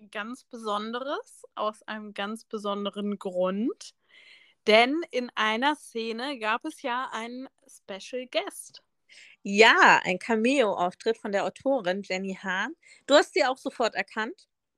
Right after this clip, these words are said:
Speaker 1: Ja, w-, äh, jetzt bin ich gespannt an alle, die es auch schauen. Ihr müsst uns unbedingt auf Instagram schreiben. Habt ihr sie direkt erkannt oder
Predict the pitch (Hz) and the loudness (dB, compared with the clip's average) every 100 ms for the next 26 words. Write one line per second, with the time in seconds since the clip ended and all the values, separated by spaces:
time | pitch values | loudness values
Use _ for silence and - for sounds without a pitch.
0 | - 226 196 277 - _ 254 240 277 269 | -2 4 6 4 0 _ -8 -4 0 0
1 | - 285 320 - 330 330 311 - 254 233 | 0 -4 -4 -4 -10 -8 -10 -10 -10 -10
2 | 214 214 247 240 240 - 220 262 - 285 | -12 -12 -12 -14 -14 -4 -2 -2 -2 -2
3 | 285 320 277 240 247 233 240 233 247 240 | 0 -2 -4 -8 -8 -8 -10 -6 -6 -6
4 | 233 220 233 - 233 214 214 214 - 214 | -10 -12 -12 -10 -6 -4 -4 -6 -2 -2
5 | 233 277 _ _ _ - 285 - - 269 | -2 -8 _ _ _ 2 2 2 -6 -4
6 | 247 240 226 240 220 - - 202 - 262 | -4 -8 -6 -6 -6 -8 -10 -10 -4 -2
7 | 285 - 214 214 214 | -2 -6 -4 -4 -4